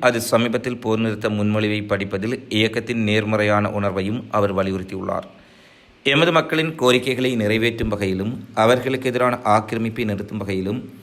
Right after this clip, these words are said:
கத்தார் மற்றும் எகிப்தின் மத்தியஸ்த உடன்படிக்கையை முதிர்ச்சியடைய செய்யும் நோக்கத்துடன் நடந்து கொண்டிருக்கும் விவாதங்களை முடிக்க இரு தரப்பும் ஒப்புக்கொண்டிருப்பதாக" அவர் தெரிவித்துள்ளார்.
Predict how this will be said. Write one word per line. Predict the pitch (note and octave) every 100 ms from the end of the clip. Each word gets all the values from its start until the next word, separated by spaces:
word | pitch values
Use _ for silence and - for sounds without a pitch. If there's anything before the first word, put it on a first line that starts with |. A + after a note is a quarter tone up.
| - - - -
கத்தார் | A#2+ D#3 D3+ D3+ -
மற்றும் | A#2+ A2+ B2 C3
எகிப்தின் | A2 G#2+ G#2+ B2 A#2+
மத்தியஸ்த | G#2 G#2 A2 A2
உடன்படிக்கையை | G#2 G2+ G2 G2 G2 A2+
முதிர்ச்சியடைய | A2+ G2+ G2+ G#2 G#2+ G#2 G#2
செய்யும் | - G2+ G2 G2
நோக்கத்துடன் | F#2+ F#2 F#2+ F2+ G2+ A#2+ - - - - -
நடந்து | G2+ A2 C#3 D3
கொண்டிருக்கும் | C3+ C3 C3+ B2+
விவாதங்களை | G#2+ A2 A2+ A2+ A2 A2
முடிக்க | G#2 G2+ F#2+ A#2 B2
இரு | A2 G#2 G#2 G#2
தரப்பும் | G#2 G#2+ G#2+ A2+
ஒப்புக்கொண்டிருப்பதாக" | G2+ G2+ F#2+ G2 F#2+ G2+ F#2+
அவர் | G2+ G2+
தெரிவித்துள்ளார். | F#2 F#2 F#2 F#2 F#2